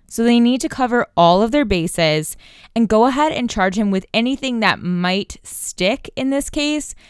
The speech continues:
because there's no second chance here. Additionally, the jury selection process is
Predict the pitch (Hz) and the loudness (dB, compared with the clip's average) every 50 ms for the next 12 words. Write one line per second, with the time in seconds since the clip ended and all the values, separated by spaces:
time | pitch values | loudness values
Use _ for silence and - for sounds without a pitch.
0 | - _ _ _ _ - 226 247 214 247 247 240 226 208 - - - - _ _ | -20 _ _ _ _ -4 -2 0 4 4 6 4 4 2 -4 -8 -14 -18 _ _
1 | - 175 165 208 214 214 233 220 233 226 226 233 226 - 233 220 - 233 - - | -18 -6 0 2 4 4 4 4 4 4 4 4 2 0 -2 -2 -2 -4 -6 -4
2 | - - 233 247 - - - - - - - - 190 - - _ _ _ _ _ | -4 -2 -2 -2 -4 -6 -8 -10 -10 -10 -10 -12 -14 -18 -20 _ _ _ _ _
3 | _ _ _ _ _ _ _ _ _ _ _ _ _ _ _ _ _ - _ _ | _ _ _ _ _ _ _ _ _ _ _ _ _ _ _ _ _ -20 _ _
4 | _ _ _ _ - 196 185 - 233 262 311 - - 220 196 175 156 127 113 104 | _ _ _ _ -6 -6 -2 2 2 2 2 2 0 -2 0 0 0 -2 -4 -4
5 | 117 160 156 - - - - _ _ _ _ _ - - _ - 202 196 151 - | -6 -6 -8 -12 -18 -20 -20 _ _ _ _ _ -20 -8 _ 0 0 0 2 2
6 | 202 202 214 233 240 - 262 226 196 185 185 - - 208 190 180 - - 170 156 | 2 2 2 0 0 0 0 2 2 2 2 0 -2 -2 -2 0 0 0 2 0
7 | 165 170 - - 170 160 165 - - - - - - - - _ - 202 196 190 | 0 -2 -2 0 0 0 0 -2 -8 -14 -16 -20 -20 -20 -10 _ 0 2 2 2
8 | 185 170 - | 2 -2 -4